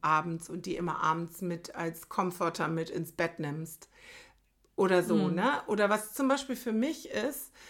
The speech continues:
Speaker 1: ähm, ist, ähm, so ein Moment barfuß, barfuß. Ich liebe Barfußlaufen. Und wenn es jetzt im Sommer wieder wird und dieses bewusst, ne, auch hier wieder dieses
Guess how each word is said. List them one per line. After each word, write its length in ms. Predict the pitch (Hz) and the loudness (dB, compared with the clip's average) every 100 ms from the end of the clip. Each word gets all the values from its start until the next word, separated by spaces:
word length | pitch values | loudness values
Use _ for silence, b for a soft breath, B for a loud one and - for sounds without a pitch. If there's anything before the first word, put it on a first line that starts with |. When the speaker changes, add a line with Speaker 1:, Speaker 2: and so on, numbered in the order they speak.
| B B _ | B B _
Speaker 1:
ähm, 600 | 220 214 214 208 208 202 - _ b b b _ _ | 2 4 4 2 0 -4 -16 _ b b b _ _
ist, 480 | 202 202 202 - - - | 2 2 0 -10 -8 -4
ähm, 640 | 196 196 190 190 185 180 _ _ _ _ _ _ _ _ _ _ - | 0 0 0 0 -2 -6 _ _ _ _ _ _ _ _ _ _ -6
so 200 | 208 202 | 0 2
ein 80 | |
Moment 680 | 196 202 208 196 214 233 233 - - _ _ _ _ _ _ - | 2 2 0 2 2 2 0 -8 -12 _ _ _ _ _ _ 4
barfuß, 580 | 208 240 196 - - _ _ | 6 4 -4 -10 -14 _ _
barfuß. 460 | 185 190 170 147 - | 2 4 0 -8 -10
Ich 160 | 180 - | -12 -4
liebe 320 | 196 220 196 | -2 -2 -4
Barfußlaufen. 1040 | 190 170 175 165 160 - 156 156 - 180 - | -4 -2 -2 -6 -10 -8 -8 -8 -12 -16 -12
Und 160 | 190 180 | -8 -4
wenn 160 | 196 | -2
es 120 | 214 208 | 0 -2
jetzt 200 | 180 - | -6 -6
im 120 | 190 | -6
Sommer 440 | - 202 240 202 | -2 0 0 -2
wieder 260 | 190 175 175 | -4 -6 -4
wird 280 | 165 175 - | -6 -6 -8
und 200 | 180 202 | -8 -6
dieses 300 | 196 185 - | -8 -8 -6
bewusst, 680 | 208 175 196 294 - - | -4 -2 0 0 -2 -4
ne, 280 | 180 220 233 | -2 -2 -2
auch 120 | 185 | -6
hier 180 | - 220 | -6 -6
wieder 140 | 196 185 | -4 -4
dieses 340 | 180 175 170 | -6 -10 -14